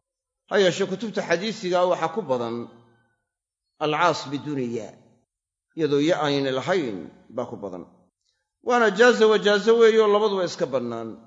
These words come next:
Laakiin sida faraha badan leh jamaahiirta Carbeed ay ugu markaa u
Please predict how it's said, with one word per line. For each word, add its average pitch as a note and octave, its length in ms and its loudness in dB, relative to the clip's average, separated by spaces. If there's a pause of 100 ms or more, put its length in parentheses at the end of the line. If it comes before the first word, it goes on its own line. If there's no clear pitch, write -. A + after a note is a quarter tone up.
(720)
Laakiin G3 260 2
sida A#3 280 0
faraha G#3 360 4
badan F#3+ 320 2
leh E3+ 240 4
jamaahiirta F3+ 560 0
Carbeed C#3+ 640 0 (1120)
ay G3 160 4
ugu G#3+ 260 0
markaa F#3 640 0
u A3 60 0